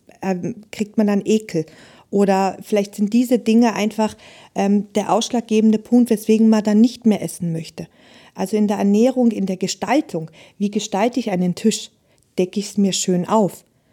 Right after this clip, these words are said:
Habe ich eine gute, ein gutes Raumklima? Ist es heiß? Ist es kalt?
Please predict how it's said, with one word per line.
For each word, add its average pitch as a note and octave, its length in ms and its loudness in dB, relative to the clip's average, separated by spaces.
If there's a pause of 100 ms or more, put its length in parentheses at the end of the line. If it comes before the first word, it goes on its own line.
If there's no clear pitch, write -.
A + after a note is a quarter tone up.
(280)
Habe F3+ 260 -4
ich F3+ 80 -6
eine F#3+ 100 -2
gute, G3 520 -4
ein F3 200 -6
gutes F#3 400 -8
Raumklima? F#3+ 800 0
Ist - 160 -12
es - 160 -16
heiß? F3 300 -6
Ist F3+ 120 -16
es F3 140 -14
kalt? G#3 360 -2